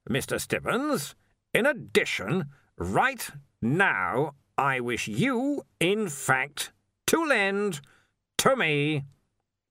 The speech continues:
your hat, please." "Oh," said Ponder. "Oh, uh, yes." A few minutes later,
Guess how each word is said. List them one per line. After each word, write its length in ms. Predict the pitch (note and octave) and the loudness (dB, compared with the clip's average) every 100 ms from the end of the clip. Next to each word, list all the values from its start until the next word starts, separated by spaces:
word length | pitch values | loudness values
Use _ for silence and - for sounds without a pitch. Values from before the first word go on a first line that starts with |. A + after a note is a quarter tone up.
| _ | _
your 400 | - F#3 A#3+ A#3+ | 0 2 4 0
hat, 580 | D3+ - D#3+ F#3 - - _ _ _ | -4 0 2 2 -2 -14 _ _ _
please." 600 | - G#3+ F3 A2+ - - - _ _ _ _ _ _ _ _ _ _ _ | 2 4 4 -2 -10 -12 -14 _ _ _ _ _ _ _ _ _ _ _
"Oh," 200 | G3+ D#3+ - _ _ _ _ _ | -2 -2 -6 _ _ _ _ _
said 200 | - F2 | -8 -8
Ponder. 260 | - D#2+ D#2 _ _ _ - | -6 -8 -8 _ _ _ -4
"Oh, 160 | A3 D#3 | 0 0
uh, 360 | - G3 F#3+ F#3+ _ _ - | -2 -4 -4 -8 _ _ -4
yes." 240 | C#3 - - _ _ _ _ _ _ _ _ _ _ _ _ _ _ _ _ _ - | -4 -4 -18 _ _ _ _ _ _ _ _ _ _ _ _ _ _ _ _ _ -4
A 60 | D#3+ | 0
few 140 | C#4+ | 0
minutes 240 | C4 F#3+ D#3 | 0 0 2
later, 400 | C3+ C3+ B2 | 2 0 -2